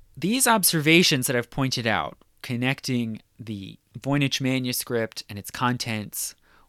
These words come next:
with the Benandanti and with Carlo Ginzburg's research, this does not mean that the Benandanti created the Voynich manuscript. There are many reasons to think that that is not the case. We do not see, for instance, fennel,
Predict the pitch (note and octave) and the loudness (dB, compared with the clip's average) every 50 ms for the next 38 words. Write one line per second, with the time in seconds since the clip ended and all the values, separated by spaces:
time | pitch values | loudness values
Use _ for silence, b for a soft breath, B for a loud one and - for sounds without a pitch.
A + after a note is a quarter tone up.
0 | b - B2 B2+ A#2+ A#2 A2+ G#2+ - _ _ - A2+ G2+ A#2+ A2+ G#2+ G#2 G#2+ G#2 | b -8 -4 -2 -2 -2 -2 -4 -8 _ _ -14 -6 -4 -4 -2 -2 -4 -2 0
1 | C#3 D3 D3 D3 D3 - D3 C#3 C3 - A2+ A2 G#2+ G#2+ G2+ G2+ - - _ _ | 2 4 4 4 2 0 -2 -4 -4 -4 -6 -8 -6 -6 -8 -8 -10 -18 _ _
2 | _ _ _ _ - - A#2 G#2+ G#2+ G#2+ G2+ - B2+ B2+ B2 - - B2+ A#2+ A#2 | _ _ _ _ -6 -6 -6 -4 -4 -6 -4 -2 -2 -2 -2 -4 -2 -2 -4 -4
3 | A2 - - A#2 A2+ - - A2+ G#2 - - - - - b b b b b b | -4 -6 -6 -6 -6 -6 -6 -6 -6 -6 -8 -12 -14 -14 b b b b b b
4 | b b b b - C3 - - C#3 B2+ A#2 C#3+ D#3+ F3+ G3+ - - C#3+ D3+ E3+ | b b b b -6 -6 -4 -4 -4 -2 0 4 6 6 6 4 4 2 4 4
5 | E3+ D3+ C3 B2 B2 B2+ - - A#2 B2 A#2+ A#2+ A#2+ - _ _ _ _ _ _ | 4 4 4 2 0 -4 -6 -4 0 2 2 2 0 -2 _ _ _ _ _ _
6 | - A#2+ B2 A#2+ A2+ C3+ C3+ C3+ C3+ B2+ B2+ C3 C3+ C#3 C#3+ C#3 - B2+ A#2+ - | -10 -8 -8 -4 -2 0 0 2 2 0 2 4 4 4 4 2 0 -4 -4 -4
7 | - C3+ B2 B2 A#2+ A#2+ A#2+ A#2 A2+ A2 - - G#2+ A2+ A2+ A2 G#2+ G2+ - - | -4 -4 0 0 0 0 0 -2 -4 -4 -8 -10 -6 -4 -4 -4 -4 -6 -6 -6
8 | - G#2+ F#2+ F#2 F#2+ - - - - - - - - _ - A#2+ A#2 A#2 A#2 - | -6 -6 -6 -6 -10 -12 -12 -12 -16 -14 -16 -18 -18 _ -4 -4 -2 -2 -4 -6
9 | _ _ _ C3 C#3 C#3+ C#3+ C3+ B2 B2 B2+ B2+ A#2+ - A2+ G#2 G2 G#2+ - - | _ _ _ -2 0 0 0 0 0 0 -2 -2 -2 -4 -6 -8 -8 -10 -12 -12
10 | - A2 - A#2+ A2 G#2 - - G#2 _ - F#2+ F#2 - - b b b b b | -12 -12 -10 -10 -10 -8 -10 -12 -12 _ -4 -4 -4 -4 -8 b b b b b
11 | b b b - G#2 G2 G#2 G#2 A#2 A#2+ A#2+ - - - - - - - - - | b b b -16 -14 -10 -2 2 2 2 2 0 -8 -14 -14 -16 -16 -14 -14 -14
12 | - - G#2+ A2+ A2+ A#2+ B2 B2+ C3 C3 _ - - - - C#3 C3+ C3+ B2+ B2 | -12 -10 -10 -8 -6 -2 -2 -2 -2 -2 _ -6 -6 -2 0 0 0 0 -2 -4
13 | - - B2 A#2 A2+ A2+ - - - G#2+ G2+ - - - - - B2+ B2 A#2 G2+ | -8 -8 -6 -6 -6 -6 -8 -8 -8 -8 -6 -6 -8 -8 -2 0 0 0 0 -2
14 | F2 - - - | -6 -8 -12 -14